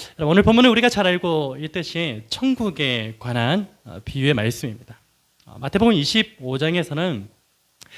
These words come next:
세 가지 비유로 그렇게 천국에 대해서 말씀하고 있는 것을 볼 수가 있죠. 예, 열 처녀 비유, 그리고 달란트 비유, 마지막으로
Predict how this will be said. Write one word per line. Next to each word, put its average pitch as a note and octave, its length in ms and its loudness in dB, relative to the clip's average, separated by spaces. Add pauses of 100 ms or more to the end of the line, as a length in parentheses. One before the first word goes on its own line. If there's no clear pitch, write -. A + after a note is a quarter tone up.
(180)
세 - 220 2
가지 A#3 240 4
비유로 E3 280 2
그렇게 C3+ 200 -6
천국에 A#2 680 -4
대해서 A#2 220 -8
말씀하고 A2 720 -6
있는 B2 140 -4
것을 B2+ 160 -6
볼 C3 120 -2
수가 A2 220 -8
있죠. A2 280 -12 (540)
예, D2 120 -16
열 E3 240 4
처녀 B2 560 -2 (100)
비유, G#2 260 -10 (540)
그리고 C3 520 -2 (100)
달란트 A#2 480 -4
비유, G#2+ 180 -12 (360)
마지막으로 A#2 680 -2